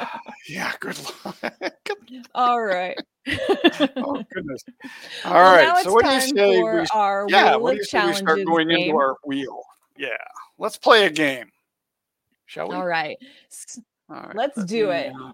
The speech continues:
Speaker 2: One live viewer each month will be selected to face off against the wheel to have a chance to win the grand prize, a one-year membership on Project G C.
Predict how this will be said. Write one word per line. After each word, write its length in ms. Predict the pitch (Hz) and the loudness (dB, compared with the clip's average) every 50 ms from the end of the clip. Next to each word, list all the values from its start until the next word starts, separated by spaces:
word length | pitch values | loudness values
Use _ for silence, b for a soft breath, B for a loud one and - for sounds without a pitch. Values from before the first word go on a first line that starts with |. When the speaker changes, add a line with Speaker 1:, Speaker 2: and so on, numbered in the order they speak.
| _ | _
Speaker 2:
One 260 | - 247 262 269 277 | -2 0 0 0 -2
live 300 | 285 294 285 302 302 262 | -4 -4 -4 -4 -6 -6
viewer 280 | 240 254 247 240 240 240 | -6 -4 -2 -2 -2 -2
each 360 | 226 - 233 233 226 - - | -4 -6 -8 -10 -10 -10 -10
month 260 | 233 214 202 202 190 | -8 -8 -8 -8 -8
will 60 | 220 202 | -10 -10
be 140 | 185 202 | -8 -10
selected 460 | 196 - 214 202 185 185 180 - 277 240 | -10 -8 -6 -4 -4 -4 -6 -6 -8 -10
to 80 | 277 | -8
face 300 | 240 - 240 208 208 - - | -6 -4 -2 -2 -2 -2 -2
off 200 | 196 196 - - | -4 -4 -4 -4
against 400 | 277 220 220 196 185 - - - | -6 -6 -6 -6 -8 -12 -14 -12
the 80 | 214 | -10
wheel 320 | 185 185 180 175 170 180 214 | -6 -6 -4 -4 -4 -4 -6
to 120 | - 254 | -8 -8
have 160 | 254 190 185 175 | -6 -6 -6 -6
a 40 | - | -8
chance 340 | - - 214 208 226 226 - | -12 -12 -14 -14 -14 -14 -14
to 100 | - 285 | -12 -10
win 160 | 247 226 226 | -8 -8 -8
the 60 | 226 | -8
grand 340 | 202 185 185 185 202 254 247 | -6 -6 -4 -4 -6 -6 -8
prize, 400 | - - 185 175 175 185 214 226 - | -6 -4 -4 -2 -2 -2 -4 -6 -6
a 80 | - 202 | -6 -6
one-year 480 | 190 175 185 190 190 202 220 247 277 | -4 -4 -4 -4 -4 -4 -4 -4 -4
membership 580 | 277 233 196 185 190 180 190 185 - 220 226 240 - | -2 -4 -4 -6 -6 -8 -10 -10 -8 -10 -10 -8 -8
on 160 | - 208 202 | -8 -8 -8
Project 480 | 185 - - 175 175 190 196 202 202 - | -8 -8 -6 -6 -6 -6 -8 -10 -12 -12
G 160 | - 226 247 | -14 -14 -14
C. 360 | - - - 160 165 220 247 | -12 -10 -8 -8 -8 -8 -8